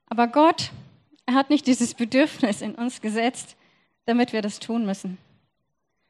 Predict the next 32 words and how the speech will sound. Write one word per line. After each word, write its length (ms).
sondern 240
er 260
hat 280
auch 320
einen 120
Plan, 580
wie 100
das 160
erfüllt 480
wird. 280
Er 120
hat 160
ein 100
ganz 220
anderes 500
Konzept 440
von 200
Liebe. 400
Und 340
deswegen 360
möchte 280
ich 180
euch, 480
mit 140
euch 200
jetzt 260
noch 180
gerade 360
eine 180
Bibelstelle 540
dazu 320
anschauen, 500